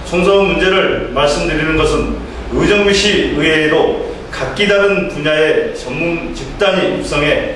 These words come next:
시민을 위해 봉사해야 한다는 이유 때문에 말씀드리는 것입니다. 제가 의정부시 의원에 입후보한 것은 시민에게 희망을 주는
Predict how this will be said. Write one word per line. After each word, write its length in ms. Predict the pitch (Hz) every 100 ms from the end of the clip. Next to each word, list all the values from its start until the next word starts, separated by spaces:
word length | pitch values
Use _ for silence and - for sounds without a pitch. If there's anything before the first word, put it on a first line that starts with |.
| - -
시민을 540 | - 175 202 214 208
위해 420 | 208 180 - -
봉사해야 640 | 151 147 156 151 156 156 151
한다는 520 | 160 165 165 135 - -
이유 220 | 143 147
때문에 580 | 214 170 170 - - - -
말씀드리는 680 | 101 - 143 135 127 127 123
것입니다. 460 | 117 120 120 123 - - - - 113
제가 680 | 143 180 180 - - - -
의정부시 920 | 143 202 202 202 196 - 220 185 -
의원에 440 | 202 208 175 - - - - -
입후보한 520 | 147 156 156 156 156
것은 360 | 151 151 156 - - - - -
시민에게 800 | - 208 214 214 208 202 - -
희망을 500 | 208 233 233 220 220
주는 340 | - - -